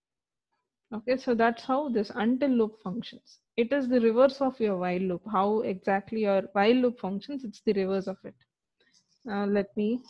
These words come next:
run it. You can see here. That's the reason I am using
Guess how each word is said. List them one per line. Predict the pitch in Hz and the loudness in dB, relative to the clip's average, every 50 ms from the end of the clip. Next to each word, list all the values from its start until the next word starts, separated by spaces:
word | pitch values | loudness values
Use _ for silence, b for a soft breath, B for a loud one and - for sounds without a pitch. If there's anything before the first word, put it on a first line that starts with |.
| - 226 208 | -12 -8 -6
run | 190 185 180 | -6 -4 -4
it. | 180 196 240 269 269 - _ _ _ _ _ _ _ _ _ _ _ _ _ _ _ - 220 | -4 -4 -4 -6 -8 -14 _ _ _ _ _ _ _ _ _ _ _ _ _ _ _ -4 -2
You | 226 226 | -2 0
can | - 226 220 220 | 0 0 0 0
see | 214 - 185 175 | -2 -2 -4 -2
here. | 180 180 190 - 190 | -2 -2 -2 0 0
That's | 220 226 214 - | 0 0 0 -2
the | - 262 247 | 0 2 2
reason | 254 254 254 240 277 285 | 4 4 2 2 2 2
I | 269 233 214 | 2 2 4
am | 202 208 214 220 214 | 2 2 2 2 2
using | 208 202 202 208 208 214 262 339 359 | 2 0 0 0 0 -2 -2 -4 -4